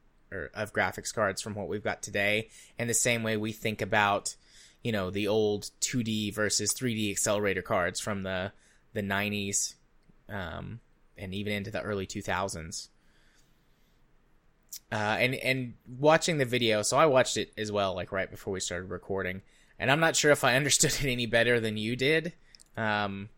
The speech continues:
the gist, I think, of what they were getting at was that, you know, originally all of these computations and everything were ran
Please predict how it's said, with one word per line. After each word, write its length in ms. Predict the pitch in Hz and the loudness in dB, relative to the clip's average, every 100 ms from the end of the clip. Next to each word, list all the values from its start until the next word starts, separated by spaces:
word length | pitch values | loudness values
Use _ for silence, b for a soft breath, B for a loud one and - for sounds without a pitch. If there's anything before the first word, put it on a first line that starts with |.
| _ _ _ B B B B B - | _ _ _ B B B B B -16
the 240 | 131 139 | 2 2
gist, 580 | 123 - 143 196 233 - | 2 0 4 4 4 2
I 120 | - | 0
think, 380 | 131 - 156 170 | 0 0 -2 0
of 180 | 143 - | -4 2
what 200 | 127 120 | 2 4
they 120 | 120 | 2
were 100 | 113 | 2
getting 340 | 104 110 107 104 | 2 0 0 -2
at 220 | 95 - | -4 -4
was 300 | 98 98 - | -4 -2 -2
that, 280 | 104 101 - - | -2 -2 -6 -16
you 120 | 110 | -10
know, 100 | 95 | -6
originally 760 | 87 113 131 127 131 117 113 107 | -4 2 2 2 -2 0 0 0
all 220 | 92 107 | 2 2
of 80 | 110 | 2
these 140 | 107 | -4
computations 640 | - 107 104 107 101 104 98 | -4 -6 -4 -2 -2 -4 -6
and 80 | |
everything 320 | 98 98 110 101 | -6 -6 -8 -8
were 120 | 98 | -6
ran 460 | 101 104 104 110 | -2 0 -2 -4